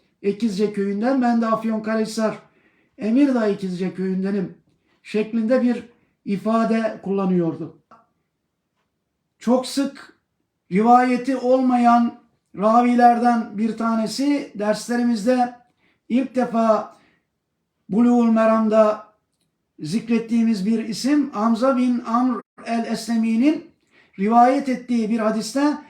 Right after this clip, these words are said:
"Ennehu kâle, ya Resulallah, ecidu bi kuvveten ala siyami fis seferi, fehel aleyye cunahum?" Fekâle Resulullah sallallahu aleyhi ve selleme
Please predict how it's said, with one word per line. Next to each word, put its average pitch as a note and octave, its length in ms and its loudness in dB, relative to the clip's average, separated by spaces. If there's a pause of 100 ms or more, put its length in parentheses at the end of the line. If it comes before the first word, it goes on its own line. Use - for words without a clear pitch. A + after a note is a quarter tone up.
(240)
"Ennehu B3+ 580 0
kâle, B3+ 640 2
ya B3 240 2
Resulallah, G3+ 800 -2
ecidu B3 400 2
bi B3 400 0
kuvveten B3+ 600 2
ala A3 280 -2
siyami C4 840 0 (260)
fis A#3 240 -2
seferi, C4 720 0 (160)
fehel B3 440 0
aleyye B3 720 4 (320)
cunahum?" A3 880 4 (380)
Fekâle B3+ 600 2
Resulullah B3+ 840 0
sallallahu A#3+ 720 2
aleyhi A#3 360 0
ve A3+ 60 -2
selleme B3 800 2